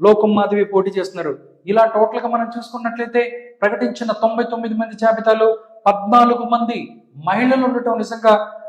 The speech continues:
ఆ, ఒక మంచి శకునంగా చెప్పుకోవచ్చు. ఇంకా డెబ్బై ఆరు స్థానాలు ప్రకటించాల్సి ఉంది. ఈ డెబ్బై ఆరు స్థానాల్లో ఇంకా మహిళలు ఉంటారా,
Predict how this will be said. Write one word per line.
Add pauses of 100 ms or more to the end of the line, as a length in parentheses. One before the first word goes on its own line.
(100)
ఆ, (200)
ఒక (360)
మంచి
శకునంగా
చెప్పుకోవచ్చు. (240)
ఇంకా (260)
డెబ్బై
ఆరు
స్థానాలు
ప్రకటించాల్సి
ఉంది. (120)
ఈ
డెబ్బై
ఆరు
స్థానాల్లో (120)
ఇంకా (100)
మహిళలు
ఉంటారా,